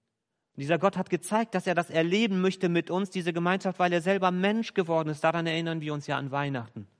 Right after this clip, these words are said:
Dass er in diese Welt, die er erschaffen hat, hineingekommen ist, weil er sich Gemeinschaft mit uns wünscht. Und ich wünsche dir, dass du in dieser Weihnachtszeit diese Gemeinschaft mit Gott erleben darfst. Gott ist der Ursprung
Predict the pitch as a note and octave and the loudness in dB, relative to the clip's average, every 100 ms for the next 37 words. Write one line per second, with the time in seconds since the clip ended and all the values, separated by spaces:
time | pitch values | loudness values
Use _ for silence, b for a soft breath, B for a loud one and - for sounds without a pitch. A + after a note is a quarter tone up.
0 | _ b b b b D3 D#3+ E3 - A3 | _ b b b b -2 0 0 2 2
1 | B3 A#3 G3+ G3+ G3+ A3 G#3 G3 F#3+ F#3 | 2 2 2 6 6 4 2 4 6 4
2 | - G#3+ G3+ F#3+ F#3 F#3+ F#3+ G3+ G#3 A3+ | 4 2 2 0 0 2 4 6 6 4
3 | G#3+ G3+ - F#3+ F#3 D#3+ D#3+ - b b | 2 0 2 2 2 0 -2 -4 b b
4 | b b b D3 D3 C#3+ C#3 - C3 C#3 | b b b -6 -4 -4 -6 -6 -6 -4
5 | D3 D3+ - C#3 - - _ _ _ A#2+ | -4 -6 -8 -10 -10 -20 _ _ _ -10
6 | B2 B2 A#2 A2 - G#2 G#2 G2+ - - | -8 -8 -10 -10 -12 -10 -8 -8 -12 -18
7 | - _ _ _ _ _ - A#2+ G#2 C3 | -20 _ _ _ _ _ -14 -14 -8 -8
8 | C#3 B2+ A#2+ D3+ C3+ B2+ B2 A2+ C3 C#3+ | -6 -6 -4 -6 -6 -6 -10 -10 -10 -6
9 | C#3+ B2 C3+ C#3 C3 B2+ - - A2+ G2 | -6 -4 -6 -6 -8 -10 -16 -16 -16 -16
10 | - _ _ _ _ A#2 C3 D3 D3 C3 | -20 _ _ _ _ -10 -8 -6 -4 -4
11 | A#2+ A#2 B2 B2+ - A#2 - A2+ A2 _ | -4 -4 -6 -12 -12 -14 -8 -10 -10 _
12 | _ A#2+ A2+ A2+ A2+ G#2+ F#2+ F#2+ - - | _ -8 -6 -6 -8 -8 -12 -16 -20 -8
13 | - D3+ D3 - B2 G#2 C3+ C#3 D#3 - | -2 -2 -4 -4 -4 -4 -4 -2 -2 -4
14 | C#3 D3 D3 | -6 -4 -6